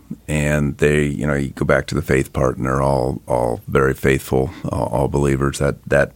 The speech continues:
is very, very important to me. Um, very happy about that, and, and my wife, and I give her, you know, just a ton of the credit for that. Um, had, uh, you know, i-, insecurities always hurt ya.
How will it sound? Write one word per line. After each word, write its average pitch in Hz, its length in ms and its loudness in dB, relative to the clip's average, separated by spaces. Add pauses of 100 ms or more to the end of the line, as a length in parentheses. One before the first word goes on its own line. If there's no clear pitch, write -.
is - 200 -6
very, 71 200 2
very 69 200 2
important 65 400 0
to - 20 0
me. 69 360 0 (120)
Um, 64 420 -2 (100)
very 65 520 0
happy 71 600 -2
about 64 360 2
that, 69 260 2
and, 69 220 0
and 65 180 -4
my 62 140 -2
wife, 64 340 0
and 65 80 -2
I 65 60 -2
give 64 260 -4
her, 64 380 0 (140)
you 65 100 -4
know, 60 140 -4
just - 260 -8
a - 40 -10 (200)
ton 78 180 -2
of 67 60 -4
the 67 80 -6
credit 65 340 -6
for - 160 -4
that. 60 300 -2 (580)
Um, 90 460 2 (100)
had, 92 680 0
uh, 82 320 0 (640)
you 110 120 2
know, 104 80 2 (240)
i-, 139 180 4
insecurities 113 840 2
always 95 580 0 (100)
hurt 104 260 0
ya. 127 140 4